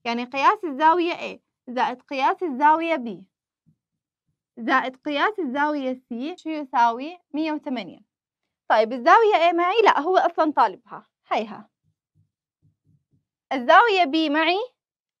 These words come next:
نعم. ستة وخمسين. الزاوية C معي؟ لا.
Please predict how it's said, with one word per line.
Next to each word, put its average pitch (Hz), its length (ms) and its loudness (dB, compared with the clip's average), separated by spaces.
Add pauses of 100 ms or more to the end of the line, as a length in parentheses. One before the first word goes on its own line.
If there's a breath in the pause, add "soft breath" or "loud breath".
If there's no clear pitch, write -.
(100)
نعم. 214 440 0 (640)
ستة 269 300 -6
وخمسين. 294 680 -8 (560)
الزاوية 370 520 0 (140)
C 330 80 -4
معي؟ 311 420 -4
لا. 254 240 -2